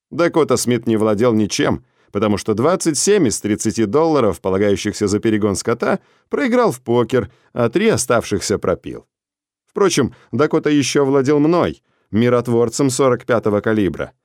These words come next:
Но поскольку кольт — такая же неотъемлемая часть ковбоя, как рука, нога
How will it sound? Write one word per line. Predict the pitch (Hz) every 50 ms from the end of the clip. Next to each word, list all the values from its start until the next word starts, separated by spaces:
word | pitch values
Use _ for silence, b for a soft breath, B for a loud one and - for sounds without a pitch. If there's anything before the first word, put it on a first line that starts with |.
| _ _ _ _
Но | - 202 233
поскольку | 214 - 143 123 - - 185 175 156 - 156 135
кольт — | 131 - 160 170 165 147 131 - -
такая | - 123 113 - 147 143 143 135 104
же | 92 110
неотъемлемая | 107 107 104 98 - 113 117 120 120 113 107 104 98 87
часть | - 123 123 110 - -
ковбоя, | - 107 92 85 85 104 117 123 113 98
как | - - 95 - -
рука, | 90 87 85 - 117 120 139 143 127
нога | 98 87 87 82 107 139 151 127